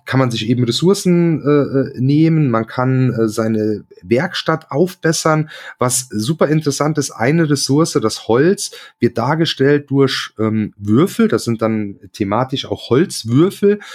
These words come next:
und diese Würfel, die kann man klein schneiden, äh, oder zusammenkleben. Also du kannst dann so aus einem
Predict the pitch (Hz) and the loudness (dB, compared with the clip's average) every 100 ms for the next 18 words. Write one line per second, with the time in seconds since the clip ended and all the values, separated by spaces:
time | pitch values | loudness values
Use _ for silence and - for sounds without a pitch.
0 | - - 120 131 117 123 196 190 156 143 | -18 -10 -4 0 2 2 2 0 -2 -2
1 | - 147 143 143 _ - - 127 214 220 | -2 0 0 -2 _ -12 -4 0 2 0
2 | - 104 98 104 117 156 170 - 135 117 | 0 0 0 0 0 0 0 0 0 2
3 | 143 147 127 139 208 110 - 107 107 104 | 0 0 -2 0 2 0 -2 0 2 2
4 | 98 98 98 - 127 131 131 123 135 143 | -2 -4 -6 -4 -4 -2 0 2 2 2
5 | 113 123 - 120 113 | 2 0 2 0 0